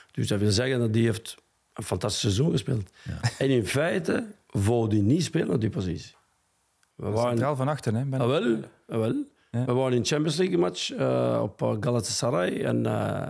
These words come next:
Speaker 1: Nuitink, eh, die maakt een tackle daar in, eh, midden van, eh, van het veld. En, eh, breekt zo een beentje. En, eh, we moeten in een keer wisselen. We hadden ook een, een centrale verdediger.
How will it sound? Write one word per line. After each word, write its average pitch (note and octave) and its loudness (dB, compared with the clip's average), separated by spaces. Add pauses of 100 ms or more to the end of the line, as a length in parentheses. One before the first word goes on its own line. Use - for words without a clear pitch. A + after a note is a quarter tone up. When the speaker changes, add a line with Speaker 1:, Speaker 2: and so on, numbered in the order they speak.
(120)
Speaker 1:
Nuitink, D#3 -2 (200)
eh, G#2+ -4 (120)
die A2 -4
maakt A#2+ -2
een - -2
tackle C3 -2
daar B2 0
in, A#2 0
eh, A2+ -2
midden A#2+ 0
van, A#2 -2
eh, A2 -4
van A2+ -6
het A2+ -6
veld. F#3 -4 (460)
En, A#2 0
eh, A#2 2 (300)
breekt A#2 -2
zo A#2 2
een A2+ 0
beentje. D3+ 0 (600)
En, A#2 0
eh, A#2 2 (120)
we A#2 0
moeten B2 0
in B2 2
een A#2+ 2
keer A#2+ 0
wisselen. F3 2 (680)
We D3+ -2
hadden C#3 2
ook D#3 2
een, C3+ 4
een B2+ 4
centrale B2 2
verdediger. A#2+ 2